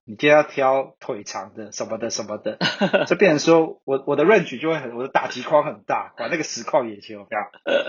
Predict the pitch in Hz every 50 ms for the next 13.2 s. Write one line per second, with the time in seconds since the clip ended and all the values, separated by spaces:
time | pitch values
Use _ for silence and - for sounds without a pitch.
0 | - - _ _ 175 170 170 165 - 170 139 127 190 196 190 180 165 147 - 165
1 | 147 151 180 175 170 165 165 185 - - 143 117 101 107 113 123 110 - - _
2 | _ _ _ 175 - - - - - - - _ _ - - 151 139 135 123 117
3 | 117 117 107 107 - - - 101 98 90 - - _ _ 170 139 147 165 277 -
4 | - _ - - 208 170 143 147 147 139 131 127 131 - 147 123 113 110 110 123
5 | 135 135 147 147 160 139 123 120 120 - - 143 131 120 - _ _ _ _ _
6 | _ _ _ 123 131 147 147 127 123 143 147 147 - 160 139 110 113 - - 117
7 | 113 110 107 107 107 - 147 127 131 135 131 - - - 147 - 156 147 143 147
8 | 135 123 98 92 _ - - 127 104 92 - _ _ _ _ _ _ _ _ 160
9 | 175 175 - 180 170 170 175 165 160 156 - 165 156 147 139 143 143 139 - 135
10 | 131 127 123 120 113 - _ _ _ _ - 156 147 147 151 139 139 127 123 113
11 | 117 _ - 143 139 139 135 123 123 123 120 120 117 117 113 113 117 113 - 131
12 | 135 135 143 117 113 113 - 131 127 120 - 113 104 - 135 117 107 101 101 98
13 | - - 98 -